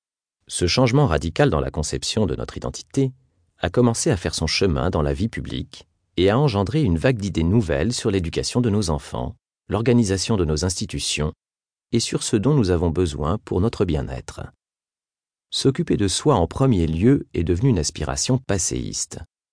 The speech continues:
alors que nous commençons à comprendre que l'empathie est au cœur de l'humain. Nous sommes au beau milieu d'une grande transition,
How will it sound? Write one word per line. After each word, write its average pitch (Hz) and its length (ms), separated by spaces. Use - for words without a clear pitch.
alors 110 240
que - 80
nous 87 140
commençons 98 540
à 73 80
comprendre 92 560
que 76 100
l'empathie 71 480
est - 100
au 64 60
cœur 117 180
de 92 80
l'humain. 64 320
Nous 107 80
sommes 160 260
au 90 80
beau 107 120
milieu 113 240
d'une 85 160
grande 117 280
transition, 78 760